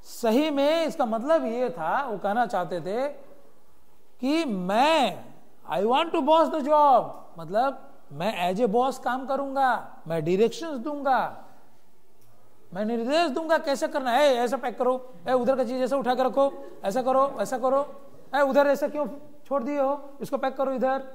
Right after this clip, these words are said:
तो Jerome wanted to boss the job, okay? And that Harris and George should potter about under my directions।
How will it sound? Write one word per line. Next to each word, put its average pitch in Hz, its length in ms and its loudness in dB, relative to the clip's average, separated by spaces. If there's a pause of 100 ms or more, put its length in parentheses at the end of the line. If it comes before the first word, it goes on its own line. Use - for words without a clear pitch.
(480)
तो 359 220 8 (1400)
Jerome 359 280 6
wanted 339 380 2
to 339 120 0
boss 320 200 8
the 302 200 0
job, 285 280 8 (680)
okay? 269 340 6 (3000)
And 254 280 0
that 311 220 6
Harris 330 720 2
and 320 240 2
George 277 520 6
should 247 300 -4 (160)
potter 254 600 2
about 214 480 2
under 202 260 -2
my 202 220 -2
directions। 170 580 -6